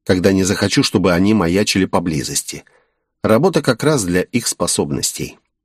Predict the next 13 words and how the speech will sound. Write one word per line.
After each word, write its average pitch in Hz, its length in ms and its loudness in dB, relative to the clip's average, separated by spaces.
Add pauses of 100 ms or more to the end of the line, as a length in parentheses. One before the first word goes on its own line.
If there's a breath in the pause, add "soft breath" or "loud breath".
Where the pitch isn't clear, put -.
(640)
Мой 156 240 4
подчинённый 170 720 2
стоял 156 420 0
с 123 60 -4
безразличной 107 840 0
физиономией. 71 1040 -6 (480 soft breath)
Поди 131 240 2
догадайся, 87 600 0
что - 260 0
у 82 80 -4
него 76 200 -6
на 71 160 -2
уме. 69 360 -4